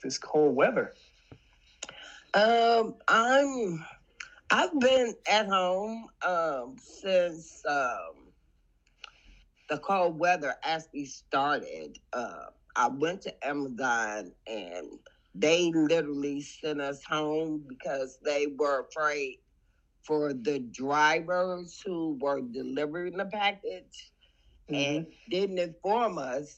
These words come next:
Speaker 2: that they had, uh, cut the schedule down
Speaker 1: Oh,
Speaker 2: to
Speaker 1: wow.
Speaker 2: seventeen hundred. Uh, at that point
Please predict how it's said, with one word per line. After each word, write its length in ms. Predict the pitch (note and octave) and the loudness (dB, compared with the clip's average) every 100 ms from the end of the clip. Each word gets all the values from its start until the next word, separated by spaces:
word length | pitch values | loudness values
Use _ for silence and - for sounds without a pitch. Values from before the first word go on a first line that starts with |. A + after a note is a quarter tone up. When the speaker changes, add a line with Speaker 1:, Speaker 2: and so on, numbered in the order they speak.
| A2 | -8
Speaker 2:
that 440 | D3 C#3+ C3 B2 - _ _ - G2 | -2 0 0 -4 -8 _ _ -20 -8
they 320 | C#3+ D3 D#3+ | -4 -4 -6
had, 480 | E3+ D3+ B2+ B2 - - | -6 -4 -2 -2 -4 -4
uh, 340 | A2+ G2+ F#2 - _ _ _ _ _ - _ - | -4 -4 -6 -8 _ _ _ _ _ -20 _ 0
cut 340 | F#3 E3 - - | 2 2 -2 0
the 280 | C3+ - - | 0 0 -8
schedule 880 | - - - G3 A3 G#3 D3 E2+ - - _ _ _ - - | -18 -20 0 2 2 0 -2 -4 -10 -18 _ _ _ -20 -2
down 540 | C#3 B2+ A2+ C2+ G1+ - - | 2 4 2 -2 -6 -16 -16
Speaker 1:
Oh, 120 | C#3 | -6
Speaker 2:
to 280 | D3+ B2+ A#2 A2+ | -2 -2 -4 -8
Speaker 1:
wow. 220 | - A#2+ | -4 2
Speaker 2:
seventeen 640 | D#3 C#3+ C3+ - - C3 | 4 2 -4 -16 -8 -4
hundred. 520 | D3+ D#3+ C3 G#2+ G2+ - - - - - - - | 0 2 0 0 -4 -4 -12 -20 -20 -20 -18 0
Uh, 300 | D3 C#3+ C#3 - | 4 4 2 0
at 240 | E3 E3 - | -2 -2 2
that 240 | A#3+ A3+ | 0 0
point 400 | A#3+ A3 G3+ D#3 | -2 0 0 -2